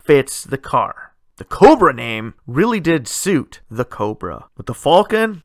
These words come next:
sorry, that did not suit the Ford Falcon. But hey, it made you think that this was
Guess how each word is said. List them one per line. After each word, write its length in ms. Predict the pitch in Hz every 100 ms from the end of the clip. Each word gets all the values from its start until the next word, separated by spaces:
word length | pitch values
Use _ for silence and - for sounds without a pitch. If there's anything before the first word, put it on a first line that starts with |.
| 123 110 _
sorry, 460 | - 160 175 170 147
that 200 | 127 -
did 120 | 151
not 300 | 165 196 -
suit 420 | - 143 135 - -
the 100 | 107
Ford 320 | - 110 -
Falcon. 640 | - 98 - - - - _
But 140 | 113 117
hey, 180 | 190 - - _
it 160 | 165 160
made 280 | 175 208 202
you 120 | 233
think 420 | - 139 123 - -
that 100 | 123
this 220 | 170 -
was 180 | 147